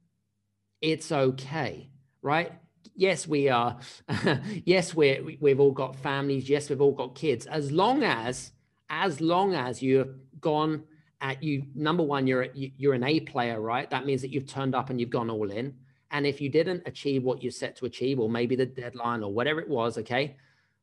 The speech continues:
uh, um, then it's okay. You can self-reflect, and, and, and when you crack at it next time, then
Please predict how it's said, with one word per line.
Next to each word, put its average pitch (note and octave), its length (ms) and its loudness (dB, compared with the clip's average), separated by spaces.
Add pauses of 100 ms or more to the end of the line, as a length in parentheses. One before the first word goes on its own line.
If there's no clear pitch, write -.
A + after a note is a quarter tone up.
(160)
uh, A#2+ 140 -6 (120)
um, A2+ 340 -4 (120)
then C3+ 420 -2 (140)
it's F3 260 -8
okay. D#3+ 280 0
You B2 180 2
can C3 160 -2
self-reflect, C#3 840 -4
and, B2 200 -6
and, A#2+ 320 -4
and B2+ 160 -6
when B2+ 140 0
you B2+ 160 0 (320)
crack C3+ 360 -4
at C#3+ 60 4
it D3 160 -2
next A#2 320 -6
time, A#2+ 380 -6 (580)
then D#3 460 0